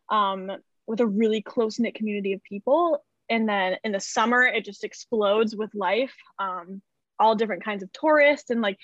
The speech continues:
it's very much like a hot spot for, like, your, like, twenty-somethings, like, <laughs> living their glory days type thing. Um, but there's this really, really strange feeling when it changes about, right about, like, the last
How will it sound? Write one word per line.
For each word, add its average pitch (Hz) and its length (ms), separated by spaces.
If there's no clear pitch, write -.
it's 269 180
very 392 160
much 427 120
like 320 120
a - 20
hot 226 320
spot - 360
for, 226 120
like, 196 220
your, 262 280
like, 220 260
twenty-somethings, 226 1300
like, 202 280
<laughs> - 40
living 285 420
their 240 120
glory 233 420
days 214 560
type 226 200
thing. 214 300
Um, 196 480
but 262 120
there's 254 180
this 247 140
really, 269 420
really 254 280
strange 220 520
feeling 214 500
when 233 140
it - 120
changes 208 800
about, 220 320
right 254 340
about, 262 240
like, 233 200
the 233 80
last 214 560